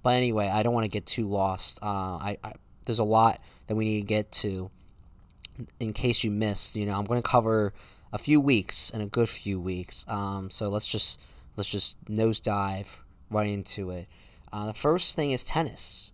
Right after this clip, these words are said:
Uh, I'm not gonna get into, you know, what's going on right now, um, in terms of, you know, the, the scores and whatever, because I, I haven't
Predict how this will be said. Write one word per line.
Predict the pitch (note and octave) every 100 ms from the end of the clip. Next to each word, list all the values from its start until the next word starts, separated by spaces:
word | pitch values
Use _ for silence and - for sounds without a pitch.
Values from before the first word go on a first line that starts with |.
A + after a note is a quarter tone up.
| B2
Uh, | A2+ A2
I'm | A#2
not | D3 E3
gonna | D3+ C3 -
get | - B2
into, | A#2+ A#2 -
you | A2+
know, | A2
what's | G2+ A2 -
going | A2+ G#2+
on | G#2+ G#2+ G#2 F#2+ - - - - -
right | A2 G#2+ G2
now, | G2 F#2+ F#2 F#2 F#2 -
um, | F#2+ F#2 F#2 F2+
in | F#2+
terms | - A2+ G#2
of, | F#2
you | G2 G2+
know, | G2+
the, | F#2 F#2+ F2 - - -
the | G#2
scores | - - A2+ A2+ G#2+
and | G#2 G2
whatever, | F#2+ F#2+ F#2
because | F#2 F#2+ - G#2 F#2+ F2 - - - - - - -
I, | - G#2
I | - A2
haven't | A#2 A#2 G#2+ G2+